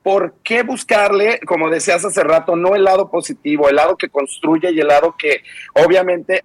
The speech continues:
hace crecer a los demás? El día de hoy yo te pedí hablar en tu programa, además porque me invitaste,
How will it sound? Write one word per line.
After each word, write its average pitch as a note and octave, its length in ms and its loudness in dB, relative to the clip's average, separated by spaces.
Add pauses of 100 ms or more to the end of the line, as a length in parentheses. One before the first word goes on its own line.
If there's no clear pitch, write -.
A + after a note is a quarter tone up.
hace E3 260 -4
crecer D#3 380 -4
a D#3 80 0
los C3 160 -6
demás? A#2 500 -4
El E3 220 0
día F#3 180 2
de G3+ 80 0
hoy F#3+ 260 2
yo F3 140 0
te F3+ 100 -4
pedí D#3 300 -4
hablar D#3+ 220 0
en D3+ 80 -12
tu C3+ 100 -12
programa, C#3 320 0
además C#3+ 260 2
porque F#3+ 260 -2
me D3+ 180 -4
invitaste, C3 720 -6